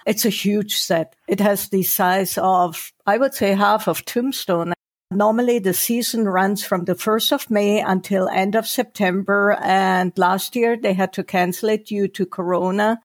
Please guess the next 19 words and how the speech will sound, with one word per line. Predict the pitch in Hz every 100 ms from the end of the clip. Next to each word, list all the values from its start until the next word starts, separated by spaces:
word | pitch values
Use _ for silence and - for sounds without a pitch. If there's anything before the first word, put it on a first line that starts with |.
| _ 202
But | 208 202
the |
year | 208 220 220
before, | 214 196 - 240 247
in | 196 185
two | - 233
thousand | 220 214 180 196
nineteen, | 196 202 226 208 190 185 -
they | 202 233 233
drew | 196 208 214 214 214 - -
four | 220 233
hundred | 214 208 214 202 -
fifty | - 240 233 - 240
thousand | 226 208 185 196 - 220 208
visitors | 185 185 214 208 202 202 -
within | 185 180 185 180
that | 185 190 -
one | 190 185
season. | - - 208 202 - 160 151